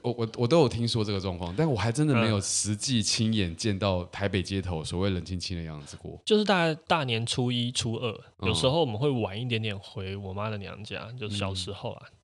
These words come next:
Speaker 2: 自-，呃，最近可能就是，呃，最近因为奶奶过世，
Speaker 1: 嗯。
Speaker 2: 所以我们会，可能会比较
Speaker 1: 要少回去。
Speaker 2: 有，就应该说除夕，除夕原则上都还在待在台北。
Speaker 1: 嗯。
Speaker 2: 但是那个，呃，我外公过世啊，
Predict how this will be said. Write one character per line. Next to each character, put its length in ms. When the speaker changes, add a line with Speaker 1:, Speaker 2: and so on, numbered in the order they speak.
Speaker 2:
自-， 220
呃， 160
最 160
近 220
可 100
能 160
就 160
是， 460
呃， 300
最 140
近 140
因 80
为 80
奶 160
奶 120
过 160
世， 220
Speaker 1:
嗯。 80
Speaker 2:
所 100
以 60
我 100
们 160
会， 340
可 140
能 80
会 120
比 100
较 320
Speaker 1:
要 80
少 200
回 80
去。 200
Speaker 2:
有， 60
就 180
应 60
该 140
说 200
除 220
夕， 380
除 140
夕 120
原 140
则 100
上 160
都 100
还 100
在 140
待 180
在 80
台 200
北。 160
Speaker 1:
嗯。 220
Speaker 2:
但 140
是 180
那 160
个， 280
呃， 220
我 160
外 180
公 220
过 180
世 180
啊， 100